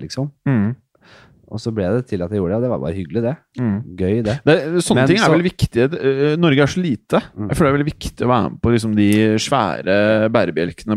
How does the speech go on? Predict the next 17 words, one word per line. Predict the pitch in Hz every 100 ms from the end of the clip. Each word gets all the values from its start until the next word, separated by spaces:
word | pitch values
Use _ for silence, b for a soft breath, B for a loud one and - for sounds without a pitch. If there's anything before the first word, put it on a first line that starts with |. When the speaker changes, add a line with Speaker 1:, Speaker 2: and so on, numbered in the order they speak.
| 98
Speaker 2:
på | 110 107 110 107 107
fredagene. | 104 90 92 98 147
Speaker 1:
Det | - 107
er |
litt | 107
moro, | 117 107 90
det, | 82
men | 92 104 73
jeg, | 87 73 90
du | 110
finner | - 92 90 90
ikke | -
meg | 104 82 -
på |
sånn | 98 90
der, | 82 78
eh, | 87 82 80 80 78 76